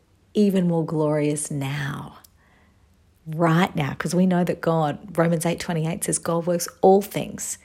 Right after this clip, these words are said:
seemingly good and seemingly not good. God works all things together for good for those who love the Lord and are called according to his purpose." So he will make even this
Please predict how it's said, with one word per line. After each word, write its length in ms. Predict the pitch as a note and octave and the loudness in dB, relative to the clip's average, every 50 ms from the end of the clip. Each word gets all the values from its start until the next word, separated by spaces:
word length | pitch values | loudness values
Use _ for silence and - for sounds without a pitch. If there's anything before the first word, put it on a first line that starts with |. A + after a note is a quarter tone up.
| _ _ | _ _
seemingly 420 | - - - A#3+ C#4 D4 D#4 D#4 | -2 0 2 4 4 4 2 0
good 280 | C#4 - C4+ C#4+ C#4+ - | 0 2 2 2 2 0
and 80 | - G#3 | -2 -2
seemingly 380 | G#3+ A#3+ A3+ A#3 A#3 A#3+ A#3+ A3 | 0 2 2 4 4 6 6 6
not 200 | G#3 G3 - - | 6 4 2 0
good. 280 | - D3 D3+ - - | -2 -2 -2 -2 0
God 180 | - F#3 F3 E3+ | 2 4 4 4
works 220 | F3+ F3+ F3 - - - - | 2 0 -2 -8 -12 2 6
all 220 | - F#3+ F#3+ G#3 | 6 8 8 6
things 320 | G3+ - F#3 E3+ D#3+ - | 4 2 0 0 0 -2
together 340 | - - D#3 E3 D3 C#3 C#3+ | -2 0 2 2 2 2 0
for 320 | - - - - F3 E3 E3 | -2 -4 0 2 2 2 2
good 200 | - D3 C#3 C#3 | 0 -4 -4 -4
for 100 | - D3+ | -4 -2
those 220 | D3+ D3+ D3 D3 | 0 0 0 0
who 80 | - D3+ | -2 -4
love 240 | C#3 D3 C#3 C#3 | -2 -2 -4 -2
the 100 | - D3+ | -4 -4
Lord 240 | C3+ C#3+ C3+ C#3 D3 | -2 -2 -2 -4 -4
and 160 | - - D3+ | -6 -6 -8
are 40 | D3 | -8
called 260 | - - D#3 C#3+ C#3 | -6 -4 -4 -4 -4
according 340 | D3 - - C#3+ - C#3+ C#3 | -4 -6 -6 -6 -4 -4 -6
to 120 | C#3 C#3+ C3+ | -4 -4 -4
his 100 | C3+ - | -6 -4
purpose." 400 | - D3+ C3+ B2+ - - - - | -4 -4 -4 -4 -4 -6 -4 -2
So 80 | F3 | -2
he 160 | E3 G3 A#3 | 0 0 0
will 140 | A#3+ B3+ B3+ | 2 2 0
make 300 | A#3 A3 G#3 G3+ G#3 - | 2 2 2 0 0 -2
even 300 | - A3+ A#3+ A3 A#3+ B3 | -2 -2 0 2 2 2
this 460 | A#3 A3+ A3 A3 G#3+ A3 - - - | 2 4 4 4 4 4 4 2 2